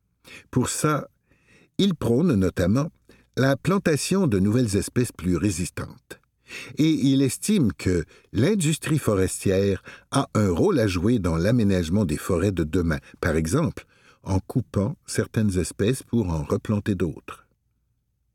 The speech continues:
La coupe forestière pourrait devenir un outil pour accélérer l'adaptation de nos forêts face aux changements en cours, dit-il, mais ça implique de changer complètement les pratiques actuelles. Le professeur Messier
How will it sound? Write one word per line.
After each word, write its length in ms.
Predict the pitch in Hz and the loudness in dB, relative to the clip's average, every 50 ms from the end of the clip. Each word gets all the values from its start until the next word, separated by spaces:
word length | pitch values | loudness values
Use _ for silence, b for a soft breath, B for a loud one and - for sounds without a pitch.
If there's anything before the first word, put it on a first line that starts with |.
| _ _ B B B B B B - | _ _ B B B B B B -2
La 140 | 147 147 | 0 0
coupe 220 | 139 - 269 226 - | 2 0 -2 -2 -2
forestière 680 | - 113 110 113 110 - - - 87 69 62 65 65 B B B B B - | 0 2 2 2 0 0 -2 -2 0 0 0 -2 -6 B B B B B -4
pourrait 220 | - 147 175 185 | -2 0 2 2
devenir 380 | 160 180 165 151 180 196 165 120 | 2 2 2 2 2 2 2 2
un 180 | 113 113 127 | 2 2 2
outil 360 | 160 180 143 - - - 226 | 2 0 -2 -2 -2 -2 -2
pour 220 | - - - 104 104 | 0 0 0 0 2
accélérer 640 | 139 147 - - - - 151 139 127 104 123 156 | 0 -2 -4 -4 -2 0 0 2 2 2 2 0
l'adaptation 720 | 120 87 80 73 90 85 - - 104 98 - - - 147 135 | 0 0 0 0 -2 -2 0 0 0 0 0 0 0 0 0
de 120 | 98 90 | 2 2
nos 180 | 82 82 82 80 | 2 2 0 -2
forêts 440 | - - - 120 113 104 127 156 B B B B B B _ - | -2 -2 -2 0 2 2 0 0 B B B B B B _ -2
face 240 | - 180 - - | -2 0 0 0
aux 80 | 120 101 | 0 0
changements 500 | - - 120 120 113 101 117 143 135 - | 2 2 2 2 2 2 2 0 0 2
en 100 | 104 101 | 0 0
cours, 340 | 98 - - 208 175 104 73 | 0 2 2 2 2 2 0
dit-il, 580 | 73 71 67 62 - - - - 64 65 67 - B B B B B B - | -2 -6 -8 -10 -10 -8 -6 -6 -4 -6 -8 -10 B B B B B B 0
mais 320 | 95 101 107 107 120 160 - _ _ _ _ _ _ _ _ _ B B B B _ | 2 2 4 2 2 0 -4 _ _ _ _ _ _ _ _ _ B B B B _
ça 220 | - - - 101 - - | -6 -4 -4 -4 -2 0
implique 540 | - 127 139 - - 135 139 143 - - - | 0 0 0 0 0 0 0 -2 -4 -6 -4
de 120 | - 80 | -4 -4
changer 500 | - - - 117 117 104 85 85 107 127 - _ | -2 0 0 0 0 0 0 -2 -4 -4 -6 _
complètement 580 | - 180 214 - 165 156 135 - - 110 107 - - - | -2 -2 0 0 0 -2 0 0 -2 -2 -2 -4 -6 -6
les 120 | - 85 | -6 -4
pratiques 520 | - - - 110 - - - 135 123 95 80 | -2 -2 -2 -2 -2 -2 -2 -2 -2 0 -2
actuelles. 720 | 101 - - - - - 95 73 - - - - - - - _ _ _ _ _ _ _ _ _ _ _ _ _ _ _ _ _ _ _ _ _ _ B B B B B - | -2 -2 -4 -6 -4 -2 -2 -2 -2 -6 -10 -16 -16 -18 -20 _ _ _ _ _ _ _ _ _ _ _ _ _ _ _ _ _ _ _ _ _ _ B B B B B -2
Le 100 | - 127 | -2 0
professeur 480 | - 156 156 151 151 - - 175 160 | 0 0 0 0 0 2 2 2 2
Messier 520 | 135 123 117 104 - - - 147 151 139 | 2 2 2 0 0 0 0 0 0 0